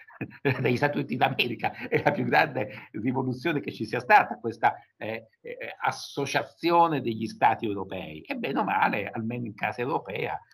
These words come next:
diciamo, siamo riusciti a non farci più la guerra ogni cinque anni, ecco, quindi, insomma, qualcosa forse è servita,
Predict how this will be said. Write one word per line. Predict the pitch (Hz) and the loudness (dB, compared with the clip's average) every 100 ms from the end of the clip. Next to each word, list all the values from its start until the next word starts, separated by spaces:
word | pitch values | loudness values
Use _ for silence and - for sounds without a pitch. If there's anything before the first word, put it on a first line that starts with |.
| _ | _
diciamo, | - - - 110 87 - _ _ | -10 -4 -2 -2 -4 -10 _ _
siamo | - 110 107 | -6 -4 -2
riusciti | 101 98 113 113 | -4 -4 -6 -2
a | 110 | -2
non | 95 92 | -2 -2
farci | 98 95 98 | -2 -2 -6
più | - | -4
la | 101 | -2
guerra | 95 92 104 | 0 0 0
ogni | 92 87 | -2 -4
cinque | - 87 101 | -4 -6 -2
anni, | 113 92 85 87 | 0 0 -4 -4
ecco, | 107 - - | -4 -4 -12
quindi, | - 101 87 | -10 -10 -10
insomma, | 95 95 92 - | -14 -12 -12 -8
qualcosa | - - - 147 - | -6 0 2 2 0
forse | 110 - | -6 -6
è | 90 | -10
servita, | 95 82 120 - - | -10 -10 -8 -10 -14